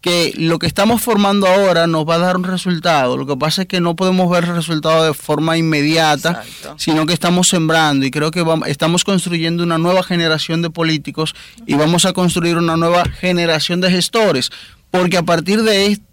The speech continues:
Speaker 1: de esta formación, de esta oferta académica que tiene la Universidad del Caribe,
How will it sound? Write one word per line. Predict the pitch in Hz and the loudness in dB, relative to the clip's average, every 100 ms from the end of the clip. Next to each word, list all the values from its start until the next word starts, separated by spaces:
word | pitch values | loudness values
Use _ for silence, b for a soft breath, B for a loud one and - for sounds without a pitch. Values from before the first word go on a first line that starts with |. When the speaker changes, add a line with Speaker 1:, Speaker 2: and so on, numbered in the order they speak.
| _ | _
Speaker 1:
de | 196 165 175 | -12 -4 0
esta | 180 180 202 196 190 180 | 0 0 2 4 4 0
formación, | - 180 170 160 151 190 180 180 190 185 | 0 0 0 0 0 0 2 2 2 0
de | 143 | 0
esta | 151 170 | 0 0
oferta | 170 170 170 175 | 0 0 0 0
académica | 175 165 175 180 160 139 | 0 2 2 2 0 -2
que | 135 123 | -4 -4
tiene | 147 156 147 | -2 0 0
la | 131 131 | 0 0
Universidad | 135 139 131 151 160 | 0 -2 -2 0 0
del | 175 | 2
Caribe, | 202 190 175 175 | 2 2 2 0